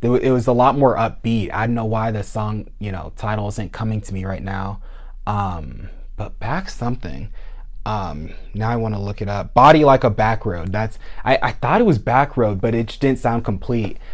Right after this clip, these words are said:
So Body Like a Back Road. Um, I, I didn't know if it was gonna be more of an uptown feel, um, or up, up, you know, upbeat feel, um, like that track, or if it was gonna be slower and more of, like, a, um,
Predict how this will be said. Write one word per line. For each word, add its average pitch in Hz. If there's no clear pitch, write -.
So 127
Body 127
Like 127
a 117
Back 107
Road. 87
Um, 101
I, 131
I 104
didn't 135
know 127
if 120
it -
was 113
gonna 120
be 120
more 117
of 107
an 104
uptown 135
feel, 147
um, 107
or 107
up, 117
up, 117
you 104
know, -
upbeat 123
feel, 143
um, 110
like 104
that 123
track, 156
or 123
if 113
it 120
was 107
gonna 117
be 104
slower 110
and 101
more 104
of, 104
like, 101
a, 98
um, -